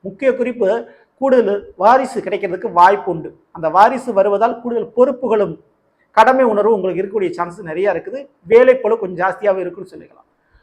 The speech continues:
இன்னொரு பக்கம் தன சேமிப்பு கண்டிப்பா உயரும். மறைமுகமான சில வேலை தொழில் மூலமாக அல்லது மறைமுகமான வழிகளில் பண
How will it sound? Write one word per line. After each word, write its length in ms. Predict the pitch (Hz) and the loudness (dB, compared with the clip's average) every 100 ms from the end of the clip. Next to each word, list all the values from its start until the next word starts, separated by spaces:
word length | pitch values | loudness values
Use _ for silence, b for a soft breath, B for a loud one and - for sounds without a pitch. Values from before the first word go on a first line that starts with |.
| - 233 | -6 4
இன்னொரு 260 | 294 285 220 | 8 8 6
பக்கம் 280 | - 202 - - _ _ _ - | 2 -2 -4 -18 _ _ _ -2
தன 300 | 170 226 285 - | 6 6 6 2
சேமிப்பு 420 | 254 226 208 - 170 - - _ 175 | 2 2 0 -4 -6 -8 -20 _ -8
கண்டிப்பா 360 | 190 202 202 160 165 | -2 0 0 -2 -4
உயரும். 260 | 156 - - _ _ 180 | -10 -12 -18 _ _ 0
மறைமுகமான 920 | 190 226 285 285 269 262 247 240 254 254 | 6 8 8 6 4 6 10 10 8 4
சில 160 | 220 202 175 | 0 0 2
வேலை 220 | 190 196 202 | 2 2 0
தொழில் 200 | 180 175 170 | -2 -4 -4
மூலமாக 400 | 156 143 143 143 - _ _ _ _ | -6 -6 -8 -10 -18 _ _ _ _
அல்லது 240 | 214 240 233 185 | 4 6 4 6
மறைமுகமான 580 | 220 240 240 240 247 247 196 | 6 6 4 6 6 6 2
வழிகளில் 380 | 196 190 208 214 | 2 0 -6 -4
பண 120 | 180 | 0